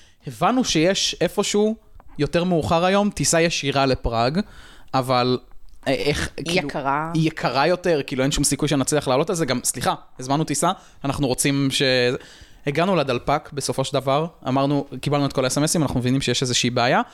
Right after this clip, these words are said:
Speaker 1: הם אמרו, "אוקיי, הפתרונות שלכם זה שאו שאתם תעלו על הטיסה הממש מאוחרת, ואז תישארו במינכן, ואז חברת התעופה תדאג לכם לכנראה לינה,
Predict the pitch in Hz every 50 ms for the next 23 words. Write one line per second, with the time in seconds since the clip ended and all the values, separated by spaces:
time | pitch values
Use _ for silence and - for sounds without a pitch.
0 | - - - - _ - 131 131 131 139 151 165 175 170 170 - - - - -
1 | - - - - - 180 185 - 170 - - 139 135 143 165 160 - 190 185 -
2 | 208 208 214 196 147 151 139 - - 147 131 131 127 - - 151 147 - 175 -
3 | 165 135 127 - - 135 120 120 131 139 135 127 127 - 120 - - 139 127 127
4 | - 139 123 117 113 113 113 - - 127 113 104 - - 110 113 143 180 - -
5 | - 127 127 123 117 117 113 113 113 - - - - - - - - - - -
6 | - - - - - - - - 139 127 123 139 156 151 151 - - 131 135 127
7 | 135 139 151 151 - 185 196 220 202 156 139 127 123 123 123 117 120 113 - -
8 | 131 120 123 120 - - - 117 - - 123 - - 117 120 120 113 120 120 -
9 | 127 117 117 113 113 - 120 120 117 113 120 117 117 120 139 190